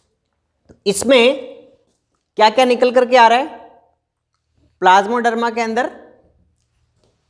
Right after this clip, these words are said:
क्या हो सकता है। प्लाज्मोडर्मा के अंदर हमने बताया कि प्लाज्मोडर्मा कौन से सब फाइलम के जंतु हैं, ये इसके अंदर, अ, जो, अ, गमन अंग होते हैं ये फ्लैजिला हो सकते हैं, और या क्या हो सकते हैं,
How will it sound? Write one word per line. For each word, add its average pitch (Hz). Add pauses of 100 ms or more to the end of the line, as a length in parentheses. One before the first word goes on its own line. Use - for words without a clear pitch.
(140)
क्या 190
हो 214
सकता 233
है। 240
प्लाज्मोडर्मा 214
के 220
अंदर 226
हमने 220
बताया 214
कि 226
प्लाज्मोडर्मा 214
कौन 214
से 220
सब 220
फाइलम 208
के 208
जंतु 196
हैं, 214
ये 185
इसके 185
अंदर, 196
अ, 180
जो, 185
अ, 165
गमन 185
अंग 208
होते 185
हैं 220
ये 214
फ्लैजिला 170
हो 202
सकते 202
हैं, 220 (840)
और 147
या 165
क्या 196
हो 196
सकते 202
हैं, 226